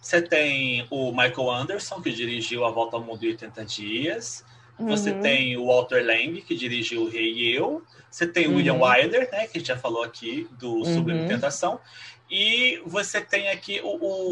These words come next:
Speaker 1: o, o Cecil B. DeMille não entrou, né?
Speaker 2: É, né?
Speaker 1: Ele,
Speaker 2: Que
Speaker 1: quem
Speaker 2: coisa
Speaker 1: entrou,
Speaker 2: louca.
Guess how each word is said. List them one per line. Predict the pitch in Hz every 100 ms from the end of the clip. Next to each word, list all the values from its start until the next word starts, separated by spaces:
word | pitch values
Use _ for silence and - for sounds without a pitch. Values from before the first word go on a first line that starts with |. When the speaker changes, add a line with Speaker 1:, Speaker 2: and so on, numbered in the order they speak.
| 170
Speaker 1:
o, |
o | 175
Cecil | - 185 - 170
B. |
DeMille | 170 170 156 151 175
não | 202
entrou, | 254 - 165 165
né? | 175 147 - - - - _
Speaker 2:
É, | 127 160 175
né? | 202 196 277 - - - _ -
Speaker 1:
Ele, | 330 320 339
Speaker 2:
Que | 339
Speaker 1:
quem | 359 339
Speaker 2:
coisa | 302
Speaker 1:
entrou, | 330 339 254
Speaker 2:
louca. | 233